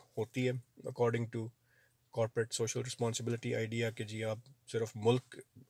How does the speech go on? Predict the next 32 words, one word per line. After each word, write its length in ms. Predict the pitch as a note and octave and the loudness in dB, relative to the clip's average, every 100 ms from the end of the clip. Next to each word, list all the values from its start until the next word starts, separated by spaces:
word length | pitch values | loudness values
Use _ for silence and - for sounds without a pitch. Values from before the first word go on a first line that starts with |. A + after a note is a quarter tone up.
| - | 2
सिर्फ 180 | C#3 B2+ | 6 8
अपने 220 | A#2 C#3+ | 8 6
लिए 220 | C#3 B2+ | 8 8
आप 220 | A#2+ A#2 | 6 0
अच्छा 240 | - - B2 | -2 2 2
ना 100 | A#2 | 2
करें, 160 | C3 | 2
मुल्क 220 | B2+ B2 | 2 2
के 60 | B2+ | 0
लिए 100 | B2 | 0
भी 100 | A2+ | 0
कोई 160 | - A#2 | -2 -4
ना 60 | |
कोई 140 | A#2 A2+ | -4 -6
चीज़ 140 | A2 | -6
अच्छी 220 | A#2 B2+ | -8 -6
करें। 180 | B2 C3+ - - - - - - _ _ _ _ - | -6 -8 -10 -20 -20 -20 -20 -20 _ _ _ _ -2
सप्लायर्स, 840 | - C3 D3 D3 D#3+ D#3+ C#3 - - | 0 10 12 12 12 12 12 4 2
<clears throat> 920 | - - F2+ - - - - - _ | 0 4 4 2 -6 -12 -16 -20 _
मीडिया, 500 | A#2 C3 C#3 D3+ D3 C3 - _ _ _ _ _ _ _ _ - - - B2 | 6 8 8 10 8 8 2 _ _ _ _ _ _ _ _ -14 -12 0 6
trade 220 | C#3 C#3+ | 8 10
and 200 | C3 A#2+ | 8 8
industry 340 | B2 - C3+ B2+ | 4 4 4 6
associates, 520 | A#2+ - B2 A#2 - | 4 6 4 4 0
जिसके 240 | A2+ B2 | -2 0
अंदर 260 | A2+ A2+ A2 - - - - | 2 2 0 -4 -20 -16 -2
डिस्ट्रीब्यूटर 720 | A2+ - A2+ A#2 A#2 A#2 A2+ | 0 0 2 2 6 6 6
और 120 | A2 - | 4 2
सप्लायर्स 580 | A#2+ A2+ G#2+ A2 A2 | -2 2 4 4 2
आ 60 | G#2+ | -2
जाते 220 | G#2+ | -2
हैं। 80 | - | -6